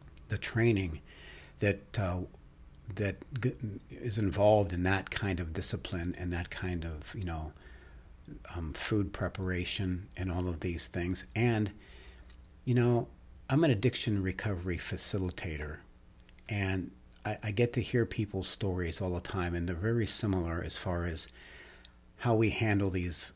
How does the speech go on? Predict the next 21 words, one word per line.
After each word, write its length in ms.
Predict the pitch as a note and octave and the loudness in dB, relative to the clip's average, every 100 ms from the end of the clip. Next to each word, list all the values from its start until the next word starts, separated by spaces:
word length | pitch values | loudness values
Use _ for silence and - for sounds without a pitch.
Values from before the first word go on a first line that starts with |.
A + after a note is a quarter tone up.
| - | -6
um, 320 | F2 E2 E2+ - - - - - | -6 -6 -8 -12 -20 -20 -16 -2
impulses 720 | A2 G2+ - F#2+ - F2+ - | 0 2 0 0 0 -4 -2
when 120 | F#2 | -2
they 120 | F2+ | -2
come 460 | F2 - G2 F2 F2 - - - - - - | -4 -4 -2 -2 -4 -10 -20 -20 -20 -20 -6
and 120 | G#2+ | -4
how 140 | F#2 A2+ | 0 0
to 100 | F2 | 0
battle 460 | - F2+ G2 F2+ | -2 -2 0 0
them, 420 | F2 E2 D2+ D#2+ - - | -2 -4 -4 -8 -10 -10
and 160 | F#2 F#2 | -6 -2
how 160 | G#2 | 0
a 60 | F2 | 0
lot 260 | F2+ A2 | 0 2
of 120 | C3+ G#2 | 2 0
addiction 640 | E2 D#2+ G#2+ - E2+ F2 | -2 0 0 0 -4 -4
is 160 | - - | -4 -4
kind 260 | - C#3 | -2 0
of 120 | C3 - | 0 -2
premeditated. 920 | - G#2+ F#2 F#2 F#2 - F2+ D#2 D#2 - | -4 0 2 0 -2 -4 -6 -4 -6 -6
Uh, 280 | F#2 D#2+ | -4 -4